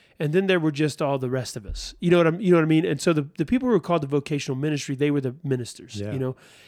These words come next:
Speaker 1: And it's weird that I grew up in a Baptist church and thought that,
Speaker 2: Mm-hmm.
Speaker 1: because us Baptists believe in priesthood of the believer, you know?
Speaker 2: That's right.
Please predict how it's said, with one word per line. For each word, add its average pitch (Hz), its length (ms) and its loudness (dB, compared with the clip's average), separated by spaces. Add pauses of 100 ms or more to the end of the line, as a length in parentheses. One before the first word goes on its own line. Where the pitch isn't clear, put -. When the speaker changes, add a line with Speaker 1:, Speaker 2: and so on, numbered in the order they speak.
(100)
Speaker 1:
And 170 120 2
it's 165 160 -2
weird 214 420 2
that 180 80 -2
I 156 100 -2
grew 151 180 2
up 160 100 0
in 143 60 -2
a 135 40 -4
Baptist 147 580 -4
church 113 300 -10
and 110 120 -16
thought 107 260 -14
that, 101 220 -10
Speaker 2:
Mm-hmm. 110 160 -8 (380)
Speaker 1:
because 143 340 0
us 165 240 -4
Baptists 160 440 0
believe 147 300 0
in 135 100 0
priesthood 147 400 0
of 131 60 -4
the 123 60 -6
believer, 120 580 -2
you 165 80 4
know? 147 160 6
Speaker 2:
That's 160 160 0
right. 135 160 -6